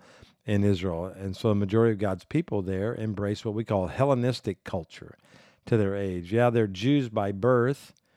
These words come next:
but they lived as Greeks. They lived as the Romans would have lived. So before long, even the priesthood grew corrupt. And when the priesthood grows corrupt,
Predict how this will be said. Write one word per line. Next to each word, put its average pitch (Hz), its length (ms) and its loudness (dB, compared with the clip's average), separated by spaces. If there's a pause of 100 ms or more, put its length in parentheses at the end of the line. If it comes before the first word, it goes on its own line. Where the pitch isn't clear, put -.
(440)
but 104 260 0
they 107 160 2
lived 117 680 4
as 98 680 -8 (540)
Greeks. 170 640 -2 (540)
They 98 140 -2
lived 101 400 0
as 101 800 -4
the 101 140 -6
Romans 127 520 2
would 98 140 -4
have 82 160 -8
lived. 82 560 -16
So 110 220 -2
before 123 360 2
long, 113 540 4 (580)
even 117 300 0
the 95 140 -2
priesthood 101 640 2
grew 113 380 0
corrupt. 104 580 -6
And 104 140 -2
when 107 100 0
the 104 80 0
priesthood 170 640 -2
grows 110 360 4
corrupt, 95 640 -10